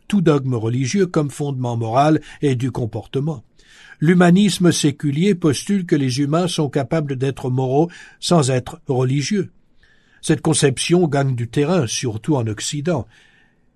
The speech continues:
et elle a beaucoup affecté notre société occidentale. Dans ce monde qui change rapidement, le rejet de Dieu et les raisonnements humains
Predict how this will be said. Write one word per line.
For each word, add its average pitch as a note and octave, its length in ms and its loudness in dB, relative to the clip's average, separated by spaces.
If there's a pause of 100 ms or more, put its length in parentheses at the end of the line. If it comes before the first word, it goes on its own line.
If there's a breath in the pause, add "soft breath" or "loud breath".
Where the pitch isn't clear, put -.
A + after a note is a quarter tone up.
(120)
et B2+ 100 2
elle D3 120 4
a C#3 60 2
beaucoup C3 340 0
affecté C#3 540 -2
notre C3 260 -4
société A#2 800 -6
occidentale. G#2 920 -8 (2250)
Dans E3 160 2
ce - 160 2
monde D#3 600 2 (1000)
qui A#2+ 140 -8
change D3 500 2
rapidement, B2 680 -4 (800)
le D#3 60 4
rejet D3 300 4
de C#3+ 140 0
Dieu D#3 260 0
et C#3+ 80 2
les C3 120 2
raisonnements C#3 600 0
humains C#3 460 -2